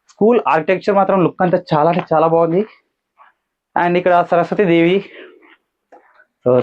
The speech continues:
సరస్వతి దేవిది ఒక విగ్రహం స్టాచ్యూ కూడా ఉందన్నమాట. ఇది కూడా ఇక్కడ స్టాచ్యూ చెట్ల మధ్యన ఉంది. ఎంట్రన్స్ మాత్రం బాగా పెట్టారు గైస్, వెరీ మనకు ఒక స్కూల్కి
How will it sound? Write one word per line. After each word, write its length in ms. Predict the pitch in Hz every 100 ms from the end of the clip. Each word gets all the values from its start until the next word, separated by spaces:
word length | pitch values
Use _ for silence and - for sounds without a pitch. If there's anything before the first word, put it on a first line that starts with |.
| 147
సరస్వతి 340 | 143 139 156 156
దేవిది 240 | 156 160 160
ఒక 60 | 151
విగ్రహం 220 | 135 156 139
స్టాచ్యూ 240 | 147 139 160
కూడా 100 | 156
ఉందన్నమాట. 280 | 151 139 160 214 _ _ - _ _ _ _ _ - 135
ఇది 80 | 147
కూడా 100 | 165 165
ఇక్కడ 140 | 151 160
స్టాచ్యూ 360 | 147 143 - 214 - - _ -
చెట్ల 160 | 143 156
మధ్యన 200 | 151 151 147
ఉంది. 140 | 151 262 - - _ _ _ - - - _ _ _ -
ఎంట్రన్స్ 280 | 180 208 240
మాత్రం 180 | 226 226 180
బాగా 100 | 175
పెట్టారు 200 | 175 175
గైస్, 180 | 151 151 - - - _ - -
వెరీ 160 | 147 165 160
మనకు 220 | 147 151 147 - - - _ - - - -
ఒక 100 | 135 160
స్కూల్కి 340 | - 196 202